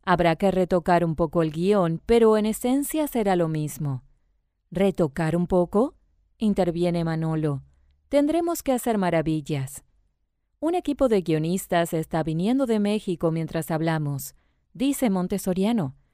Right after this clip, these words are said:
"Se quedarán con nosotros en el hotel, trabajarán doce horas al día y se encargarán de cerrar todas las tramas. Será un poco desprolijo, pero es lo mejor que podemos hacer". "Es imposible planear un rodaje en estas condiciones",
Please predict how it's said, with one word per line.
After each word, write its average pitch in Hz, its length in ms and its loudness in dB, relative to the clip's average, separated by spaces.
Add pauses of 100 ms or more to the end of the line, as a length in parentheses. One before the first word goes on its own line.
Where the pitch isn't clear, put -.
(260)
"Se 262 180 0
quedarán 233 400 2
con 226 180 0
nosotros 262 600 -2
en 233 80 2
el 202 160 0
hotel, 156 400 -2 (380)
trabajarán 170 680 0
doce 240 320 0
horas 285 200 -2
al 190 140 -4
día 160 420 -2 (240)
y 262 120 -4
se 277 100 0
encargarán 226 540 2
de 208 100 0
cerrar 175 460 0
todas 302 480 0
las 240 240 -4
tramas. 147 640 -2 (340)
Será 165 300 2
un 156 80 -2
poco 165 240 0
desprolijo, 160 880 -2 (320)
pero 254 180 2
es 311 140 0
lo 311 120 -2
mejor 277 360 0
que 240 120 0
podemos 196 520 0
hacer". 147 460 -6 (1120)
"Es 320 200 -2
imposible 285 580 -2
planear 175 440 0
un 180 100 -2
rodaje 175 440 0
en 160 60 -4
estas 160 320 -4
condiciones", 165 960 0